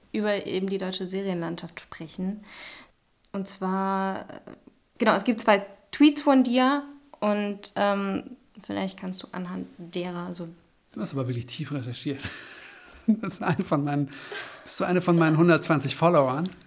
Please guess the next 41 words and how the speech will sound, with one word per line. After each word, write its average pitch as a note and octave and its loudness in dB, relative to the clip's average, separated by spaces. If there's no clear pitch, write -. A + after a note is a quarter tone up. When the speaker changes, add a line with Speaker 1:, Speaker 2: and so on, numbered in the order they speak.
Speaker 1:
Nee, C4 6
ich D4 4
folge, B3+ 4
ich, G3+ -8
doch, F#4 6
ich B3+ -6
folge C4 -2
dir F#3 -4
sogar. F3+ -6
Hast A3 -6
du - -2
nicht, A3 -4
äh, G#3 -2
hast G#3 -6
du G#3+ -6
mich G#3+ -6
nicht C4 -6
zurückgefollowt? G#3+ -6
Speaker 2:
Ähm, D#3+ 8
doch, - -2
doch, D3 2
ich B2 2
hab D3 0
dich - -2
gefollowt, D3 2
als C3+ -2
du, D#3 0
äh, C3 4
Speaker 1:
<laughs> - -6
Speaker 2:
du C#3+ -2
hast D3+ 2
mich G3 4
gefollowt, F3 4
als C#3+ -2
du D#3 4
mir C#3+ 8
die C3 6
Mail C#3 8
geschickt B2+ -2
hast, A#2+ -4
ne? E3 2